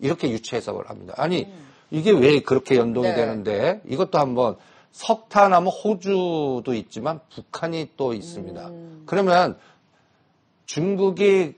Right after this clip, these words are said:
Speaker 1: 북한에 석-, 그 석탄을 쓰려면 뭐가 전제 조건은 세컨더리 보이콧이라든지 그 유엔에서 규제라든지 이런 걸 풀어야 돼요.
Speaker 2: 그렇죠.
Speaker 1: 그 푸는 과정. 그리고 또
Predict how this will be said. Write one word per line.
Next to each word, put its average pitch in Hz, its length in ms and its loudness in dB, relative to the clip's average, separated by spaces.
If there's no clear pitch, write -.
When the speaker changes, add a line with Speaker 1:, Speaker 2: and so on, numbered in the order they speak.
Speaker 1:
북한에 170 760 4
석-, 180 420 -10
그 131 100 0
석탄을 - 480 -6
쓰려면 156 500 -2
뭐가 127 360 0
전제 123 320 -4
조건은 117 420 -6
세컨더리 156 500 -6
보이콧이라든지 - 1000 -14
그 104 200 -4
유엔에서 160 500 0
규제라든지 107 760 -8
이런 170 160 -4
걸 226 180 -2
풀어야 240 360 -2
돼요. 123 160 -4
Speaker 2:
그렇죠. 165 520 -14
Speaker 1:
그 185 360 2
푸는 214 380 0
과정. 117 420 0
그리고 185 360 0
또 190 340 6